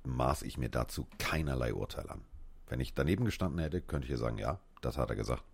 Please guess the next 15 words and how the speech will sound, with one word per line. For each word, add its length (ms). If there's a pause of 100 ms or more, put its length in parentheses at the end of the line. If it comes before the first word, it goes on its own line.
weiß 200
ich 80
nicht. 220
So, 220 (640)
ähm, 560 (320)
wir 140
alle 300
kennen 240
nämlich 280
auch 120
die 100
Situation 640
Miles 280
Garrett 260
Helm, 320